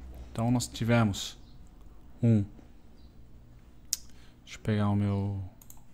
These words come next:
Point of Fix. Nós tivemos uma X A, B M E um oito, C em quatorze vírgula seis.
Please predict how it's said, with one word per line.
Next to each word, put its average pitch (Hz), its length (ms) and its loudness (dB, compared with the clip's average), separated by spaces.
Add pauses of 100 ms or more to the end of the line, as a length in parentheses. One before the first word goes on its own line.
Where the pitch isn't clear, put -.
(720)
Point 104 240 -2
of 113 120 -2
Fix. - 400 -4 (840)
Nós 110 160 -2
tivemos 113 520 4
uma 110 200 4
X 107 340 0
A, 127 280 6 (1500)
B 120 280 6
M 120 120 10
E 117 140 8
um 123 200 8
oito, 127 360 4 (420)
C - 380 2
em 127 120 8
quatorze 120 520 2
vírgula 120 260 4
seis. 101 480 -2